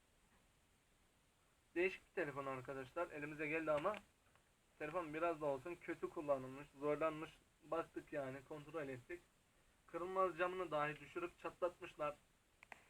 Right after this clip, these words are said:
Bu durumda yani biz işlemimizi gerçekleştireceğiz. Şimdi arkadaşlar bir şey daha demeyi unuttum sizlere. Bu telefonumuzda download modu ve recovery mod vardır. Yani recovery modu gibi bir modumuz vardır.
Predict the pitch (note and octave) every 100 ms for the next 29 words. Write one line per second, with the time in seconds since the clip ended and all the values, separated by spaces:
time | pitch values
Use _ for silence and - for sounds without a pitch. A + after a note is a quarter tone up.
0 | - _ - - _ - _ D3+ D3 E3
1 | D#3+ D#3 D3 C#3 C#3 - _ _ _ _
2 | _ _ _ _ D#3 D#3+ D#3+ E3+ - E3+
3 | C#3+ B2+ D3 D3 F3 F#3+ F3 F#3+ F#3 F3+
4 | F#3 F#3 - - - - - A3 G#3+ F#3
5 | F3+ D#3+ C#3 C#3+ B2 _ _ _ _ -
6 | E3 - G3 G3 F#3+ F3 D3+ C#3+ C#3+ C#3
7 | C#3+ B2+ - B2+ C#3+ E3+ - - _ -
8 | F#3 G#3 G3 G3+ F#3+ F3 C#3+ C3 C3 C#3+
9 | F3+ G3 G3+ - - - D3 E3 F3 F3
10 | G3+ - _ _ _ D3+ E3+ F3 G3 F3+
11 | F3+ G#3 - - C#3+ D#3 F#3+ - C#3 C3+
12 | A#2+ A2+ - - C#3+ D3+ C#3+ C#3+ E3 F#3
13 | F3+ F3 F#3 F3+ F3+ F3 D#3 C#3+ F3+ D#3+
14 | D#3 D#3+ E3+ F3 C#3+ C3+ C3 B2+